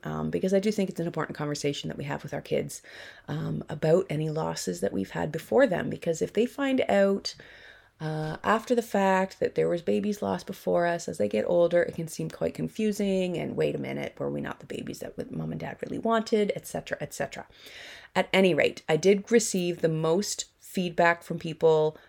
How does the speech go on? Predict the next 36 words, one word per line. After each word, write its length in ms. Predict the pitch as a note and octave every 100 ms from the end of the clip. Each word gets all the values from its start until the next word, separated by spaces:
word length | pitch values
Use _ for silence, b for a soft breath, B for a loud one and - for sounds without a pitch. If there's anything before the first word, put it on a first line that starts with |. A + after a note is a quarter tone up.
| B
saying 300 | - E3 D3+
that 100 | -
they 80 | D3+
wanted 280 | D3+ D3+
to 260 | D3+ - E3
see 220 | - D#3+
the 100 | D3+
next 200 | D3+ C#3+
book 180 | - D3
to 100 | C#3+
just 220 | C#3+ -
be 60 | C#3+
about 380 | C#3+ C#3+ - -
general 340 | D3 D3 D#3
mindfulness 500 | D3+ - - F#3+ G3+
for 100 | -
children. 380 | A#3+ G3 F#3 F#3+
So 140 | -
that 200 | D#3 D3
is 140 | - -
probably 340 | - F3+ A3
going 220 | A3 G3+
to 60 | F#3+
be 80 | F3
the 80 | E3
direction. 420 | E3+ G3+ - G3+
I've 140 | F3
already 220 | E3 G#3+
written 440 | A3+ G#3 - A3 A3+ B B B
the 40 |
content 460 | - F#3 F#3 F#3 F#3
for 220 | - E3+
all 140 | E3+
three 240 | E3+ - E3
of 100 | D#3
these. 380 | D#3+ D#3 D3+